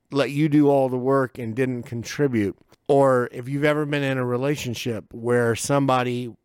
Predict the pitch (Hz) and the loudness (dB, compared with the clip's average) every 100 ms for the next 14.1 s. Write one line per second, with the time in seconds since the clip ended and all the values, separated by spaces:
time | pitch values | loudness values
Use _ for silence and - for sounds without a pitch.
0 | - 113 110 - 165 175 165 139 127 120 | -12 -10 -10 -4 0 0 2 0 0 0
1 | 127 98 127 139 127 139 110 123 120 110 | -2 -6 -6 -6 -4 -6 -6 -6 -6 -6
2 | 135 175 127 104 117 117 - _ _ - | 0 2 2 -2 -6 -10 -16 _ _ -6
3 | 120 120 117 120 - 127 107 110 143 170 | -2 0 0 0 0 0 -2 -2 2 4
4 | 131 - 135 139 135 143 151 131 110 117 | 2 -2 -6 -2 0 2 2 2 -2 -2
5 | 139 170 151 147 131 127 131 135 147 127 | 0 -2 -4 -8 -6 -6 -8 -8 -8 -10
6 | 71 62 - _ _ _ _ _ _ _ | -14 -16 -20 _ _ _ _ _ _ _
7 | _ _ _ _ _ _ _ - 147 165 | _ _ _ _ _ _ _ -4 2 4
8 | 175 165 151 135 143 156 156 143 131 - | 4 2 0 2 2 4 4 4 0 0
9 | 131 117 107 90 - 135 139 131 90 127 | -2 -2 -8 -10 0 4 6 4 0 -2
10 | 123 117 - 123 143 139 - 180 180 156 | -2 -6 -10 -4 -2 -2 -4 -2 0 0
11 | 135 123 - 135 127 101 92 - - _ | 0 0 0 -2 -2 -6 -14 -18 -20 _
12 | _ - 113 - 135 127 127 127 113 131 | _ -12 -12 -6 -2 0 2 2 4 2
13 | 135 135 131 131 117 120 120 101 98 - | 2 -2 -2 -2 -4 -2 -2 -4 -10 -12
14 | - | -20